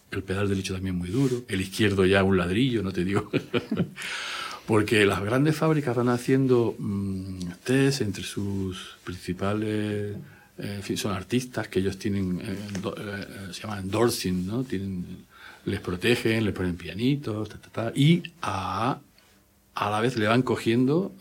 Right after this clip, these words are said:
eh, sus impresiones acerca del instrumento. Y uno dice, "Ah, a mí me gustaría más blando, a mí me gustaría con más calada, a mí me gustaría", y poco a poco van cambiando. Y en los años ochenta, mm, Steinway y muchas otras fábricas cambiaron muchas cosas de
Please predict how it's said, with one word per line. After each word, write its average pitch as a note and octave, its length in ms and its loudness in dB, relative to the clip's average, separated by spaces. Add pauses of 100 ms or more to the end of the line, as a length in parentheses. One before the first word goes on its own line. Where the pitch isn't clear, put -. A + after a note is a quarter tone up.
eh, F#2+ 280 -6
sus - 220 -2
impresiones C3+ 540 2
acerca A2+ 280 -2
del G#2 100 0
instrumento. F#2 680 -8
Y G2+ 60 -6
uno G2+ 100 -4
dice, G2+ 160 -6
"Ah, A#2+ 100 -8 (720)
a D3+ 40 -2
mí D3 80 6
me A3 120 6
gustaría G#3 220 6
más A3 140 10
blando, G#2 320 6
a G2 40 0
mí C#3+ 60 2
me E3+ 40 4
gustaría F#3 300 4
con E3+ 100 6
más G3 160 6
calada, G#2+ 320 2
a G2+ 40 -2
mí B2+ 60 2
me D3+ 60 4
gustaría", D3 340 0
y G2+ 220 4
poco A#2+ 320 2
a A#2+ 40 2
poco B2 160 6
van C3 140 4
cambiando. F#2 560 -4 (560)
Y D3 580 6
en G#2+ 60 2
los G2+ 140 0
años D3 240 4
ochenta, D#3 560 4 (640)
mm, G2 640 -2
Steinway C3 460 6
y G#2 40 4
muchas A2+ 280 2
otras A#2 180 -2
fábricas B2+ 460 2 (640)
cambiaron B2 540 6
muchas D3 520 4
cosas G#2+ 520 -2
de F#2 460 -4